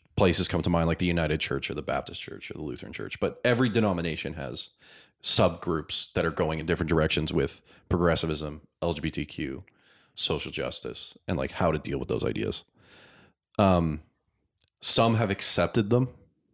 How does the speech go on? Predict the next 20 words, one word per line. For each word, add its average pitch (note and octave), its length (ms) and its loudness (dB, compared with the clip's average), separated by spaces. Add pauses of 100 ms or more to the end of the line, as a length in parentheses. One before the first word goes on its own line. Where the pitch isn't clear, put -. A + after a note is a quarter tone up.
(400)
and A2 80 4
have F2+ 100 2
started F#2+ 280 4
to F2 80 -4
change F2+ 800 0
the F#2 160 -2
church's - 380 -2
tradition E2+ 640 -6
on G2+ 140 0
these G2+ 160 0
ideas. A2 440 -2 (520)
And F#2 80 -6
then F2+ 100 0
some A#2+ 220 2
have G#2 140 -2
wholeheartedly F2 960 -2 (720)
rejected E2+ 640 0
them D2+ 180 -8
completely, D2 800 -10 (580)
and F2 320 0